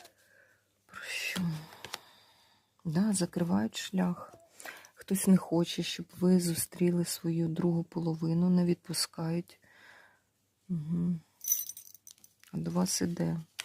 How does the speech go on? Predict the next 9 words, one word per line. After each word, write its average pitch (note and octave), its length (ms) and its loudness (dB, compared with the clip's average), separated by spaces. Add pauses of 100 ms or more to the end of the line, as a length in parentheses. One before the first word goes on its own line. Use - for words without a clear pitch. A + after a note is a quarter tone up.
(200)
кохання. E3 600 -4
Може, E3+ 420 0
даже, E3+ 460 -2 (920)
м, E3 440 -2
о, D#3+ 360 -4 (840)
ви E3 200 0
вже E3 320 2
його D#3+ 260 0
зустріли. D#3+ 760 -4